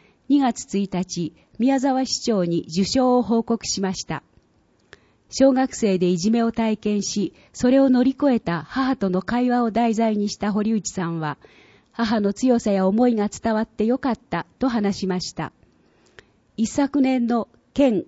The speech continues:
上白断層地震で死者が出なかったことに感動した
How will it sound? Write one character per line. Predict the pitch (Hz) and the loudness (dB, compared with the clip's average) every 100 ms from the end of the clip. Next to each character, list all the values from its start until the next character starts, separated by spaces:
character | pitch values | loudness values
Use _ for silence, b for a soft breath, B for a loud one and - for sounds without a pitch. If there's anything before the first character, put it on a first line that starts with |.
| - | -2
上 | 247 269 | 2 2
白 | - 277 269 | 2 2 2
断 | 254 269 | 2 2
層 | 262 277 | 2 2
地 | 247 254 | 2 0
震 | 240 190 165 | 0 -4 -4
で | 160 - b b | -6 -8 b b
死 | - 294 | -4 0
者 | 285 262 | 2 2
が | 214 | 2
出 | 202 | 2
な | 269 262 | 2 2
か | 220 | -2
っ | |
た | - 175 | -4 -6
こ | - 185 | -4 -4
と | 175 | -2
に | 165 | -4
感 | - 233 233 | -2 0 0
動 | 220 208 | 2 0
し | - | -2
た | - 196 | -4 -6